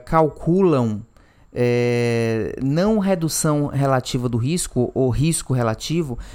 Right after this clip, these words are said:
mas ele utiliza a, a medida de risk, ah, de rate ratio,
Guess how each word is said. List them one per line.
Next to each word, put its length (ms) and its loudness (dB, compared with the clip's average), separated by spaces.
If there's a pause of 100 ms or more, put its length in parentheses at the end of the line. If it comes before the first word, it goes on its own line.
(120)
mas 180 0
ele 120 0
utiliza 580 -2
a, 300 -2
a 20 2
medida 460 -2
de 540 -2 (1040)
risk, 600 0 (440)
ah, 240 0
de 220 -4 (500)
rate 600 0 (100)
ratio, 720 0